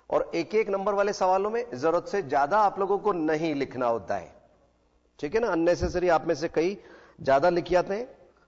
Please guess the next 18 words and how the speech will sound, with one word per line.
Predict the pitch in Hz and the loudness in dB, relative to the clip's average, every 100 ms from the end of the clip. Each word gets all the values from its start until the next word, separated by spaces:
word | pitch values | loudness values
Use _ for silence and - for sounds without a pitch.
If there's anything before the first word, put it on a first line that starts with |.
| _ | _
वो | 123 165 190 | -2 2 4
भी | 208 208 | 2 2
नहीं | 185 151 | 0 2
करना | 147 131 | 0 0
है। | 110 85 - - - _ _ _ _ _ _ _ | -2 -4 -16 -20 -20 _ _ _ _ _ _ _
पहला | 131 151 160 | 0 2 0
सवाल, | - 156 208 247 - - _ _ _ _ _ _ _ _ - | 0 0 0 -4 -14 -20 _ _ _ _ _ _ _ _ -6
इकतीस | 165 202 - 233 214 | 0 0 0 -4 -2
सही | 226 220 226 - - - _ _ _ _ _ | -2 -2 -4 -12 -20 -20 _ _ _ _ _
एक | 190 208 175 | 0 0 0
बटे | 175 170 151 | -4 -2 -4
छह | 147 107 - - _ _ _ 101 | -4 -4 -6 -18 _ _ _ -12
गुणा | 107 170 220 - - - - _ _ 185 | -4 0 0 -2 -12 -20 -20 _ _ -6
इकतीस | 175 202 - 226 139 | -2 -4 -4 -8 -4
सही | 165 175 196 - - _ _ | -6 -4 -8 -14 -20 _ _
पांच | 165 175 208 | 2 2 0
बटे | 185 185 180 165 | -2 -2 -2 -6
छह | - 120 | -4 -6